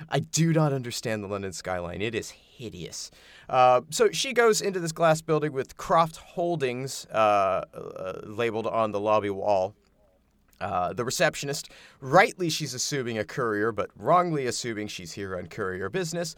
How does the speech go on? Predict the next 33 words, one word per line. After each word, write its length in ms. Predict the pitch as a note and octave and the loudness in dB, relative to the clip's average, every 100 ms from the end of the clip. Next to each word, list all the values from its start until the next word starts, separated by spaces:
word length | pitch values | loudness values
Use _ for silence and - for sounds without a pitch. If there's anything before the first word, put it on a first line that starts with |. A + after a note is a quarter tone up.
| - - _ - | -18 -20 _ -4
tries 260 | D3 B2 - | 2 2 0
to 100 | - | -4
send 240 | B2 A2 | -4 -2
her 80 | G#2+ | -2
around 240 | G#2+ G#2 E2+ | 0 0 -2
the 60 | |
back, 380 | - G#3+ G3 D#3+ | 0 4 4 0
which 180 | E3+ - | -8 -8
gives 200 | E3 D#3+ | -8 -2
her 100 | G#3+ | -2
a 40 | |
chance 320 | E3+ D#3+ C3+ - | -2 -6 -6 -8
to 80 | D#2+ | -12
be 120 | A2+ | -10
cheeky 420 | - F#3+ E3 D#3+ | -8 -8 -6 -2
while 140 | C#3+ | -2
the 80 | C3+ | -2
smug 340 | - B2+ A2 - | -4 -4 -4 -4
prick 260 | A2 F2+ | -6 -6
has 220 | - F2 - | -4 -6 -6
her 100 | F#2 | -10
sign 380 | - F#2+ F#2+ A#2 | -6 -4 -2 -2
in. 260 | F#2+ - - _ _ _ _ _ - | -4 -8 -18 _ _ _ _ _ -12
Uh, 280 | E2 E2+ E2 | -8 -6 -4
they 100 | G2+ | -4
do 220 | G#2 G#2 | -4 -4
the 100 | G2 | -2
whole, 560 | G#2+ G#2 G#2 G2+ G2 - | 2 4 4 2 -4 -2
"Oh, 460 | A#2 C3 A#2 G#2 G2 | 2 4 6 4 2
uh, 140 | G2+ | 0
what's 240 | A2 - - | 0 -2 -2
your 80 | G#2+ | 0
name?" 460 | C3 A2 - - | 2 2 -2 -10